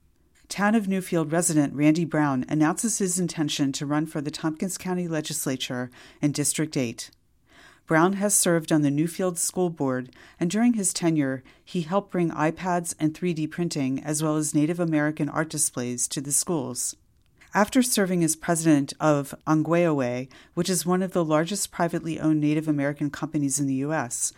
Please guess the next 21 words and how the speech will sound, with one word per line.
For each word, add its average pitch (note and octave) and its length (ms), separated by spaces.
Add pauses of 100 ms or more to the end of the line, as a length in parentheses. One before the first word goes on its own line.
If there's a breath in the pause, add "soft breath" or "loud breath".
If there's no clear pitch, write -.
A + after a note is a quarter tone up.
(240 loud breath)
he F#3 120
worked F#3+ 300
as D#3 100
C F#3 380
E F3 60
O D#3 160
and D3 200
president C#3+ 480
for - 140
Cortland D#3+ 500
Line. B2+ 440 (760 loud breath)
Brown F3 300
is - 220
currently G3+ 400
a F3+ 40
member D#3 300
of C#3 160
the D3+ 80
town E3+ 320
planning E3 420
board B2 360